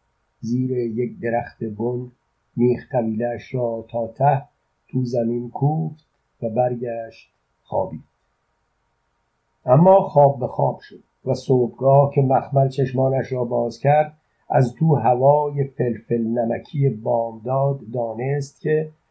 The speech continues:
لوطی‌اش حالت همان کنده بلوط را پیدا کرده و خشکش زده و چشمانش بینور است و به او فرمان نمی‌دهد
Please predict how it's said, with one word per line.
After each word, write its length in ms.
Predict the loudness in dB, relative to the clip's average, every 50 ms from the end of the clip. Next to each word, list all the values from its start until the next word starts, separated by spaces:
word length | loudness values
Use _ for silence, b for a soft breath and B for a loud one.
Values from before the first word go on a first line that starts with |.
| _ _ 0
لوطی‌اش 800 | 2 2 4 4 2 0 -2 0 0 2 2 2 0 -4 -10 -10 -4
حالت 520 | -2 0 0 0 0 0 -2 -4 -4 -4
همان 580 | -4 -4 -4 -2 0 0 0 0 0 -2 -4 -6
کنده 540 | -6 -4 -4 -4 -4 -4 -4 -4 -4 -4 -4 -6 -6
بلوط 500 | -4 -4 -2 0 0 0 0 -2 -4 -4
را 140 | -4 -4 -4
پیدا 420 | -4 -4 -4 -4 -2 -2 -4 -4 -4
کرده 540 | -6 -6 -6 -6 -6 -6 -8 -10 -10 -12 -18 _ _ _ _ _ _ _ _ _ -4
و 120 | -4 -4
خشکش 720 | -4 -4 _ 2 2 2 2 -2 -8 -6 -4 -4 -4 -6 -10
زده 480 | -10 -8 -6 -6 -6 -6 -8 -8 -10 -12 -14 _ _ _ _ _ _ _ _
و 80 | -4 -4
چشمانش 920 | -2 -2 -4 -4 -4 -4 -4 -4 -4 -4 -4 -6 -8 -8 -10 -14 -16 -10
بینور 460 | -6 -6 -4 -4 -2 -2 -2 -2 -2
است 460 | -2 -2 -2 -4 -6 -10 -16 -20 _ _ _ _ _ _ _ _ _ -2
و 80 | 0 0
به 100 | 0 -2
او 280 | -4 -4 -6 -6 -6 -4
فرمان 420 | -4 -2 -2 -2 -4 -4 -4 -6
نمی‌دهد 640 | -6 -4 -4 -4 -4 -4 -6 -6 -4 -4 -4 -6 -8